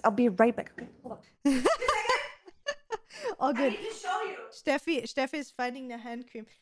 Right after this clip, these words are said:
Speaker 2: I need to check because, um, I think I have mine upstairs. I think I'm gonna run upstairs and check which one I have upstairs as well. Um,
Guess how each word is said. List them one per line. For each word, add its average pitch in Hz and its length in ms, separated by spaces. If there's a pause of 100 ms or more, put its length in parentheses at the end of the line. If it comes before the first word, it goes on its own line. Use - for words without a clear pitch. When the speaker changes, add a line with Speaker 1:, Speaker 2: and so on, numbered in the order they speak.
(120)
Speaker 2:
I 285 100
need 453 120 (100)
to 480 140
check 349 240
because, 262 280 (200)
um, 262 260 (100)
I 294 80
think 466 240
I - 40
have 320 220
mine 240 440
upstairs. 381 420 (140)
I 262 40
think 349 240
I'm 330 60
gonna 277 240
run 254 240
upstairs 254 360
and 233 160
check - 240
which 254 200
one 233 120
I 226 60
have 226 220
upstairs - 460
as - 140
well. 214 340 (420)
Um, 226 360